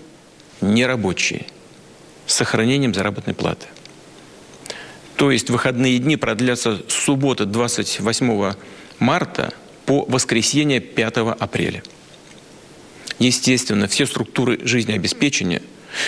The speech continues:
в том числе медицинские учреждения, аптеки, магазины,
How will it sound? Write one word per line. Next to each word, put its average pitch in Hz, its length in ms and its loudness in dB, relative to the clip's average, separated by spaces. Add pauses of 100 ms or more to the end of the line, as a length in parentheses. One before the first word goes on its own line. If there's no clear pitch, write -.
(100)
в - 80 -10
том 143 120 0
числе 135 420 0
медицинские 123 600 0
учреждения, 90 800 0 (720)
аптеки, - 800 0
магазины, 101 840 0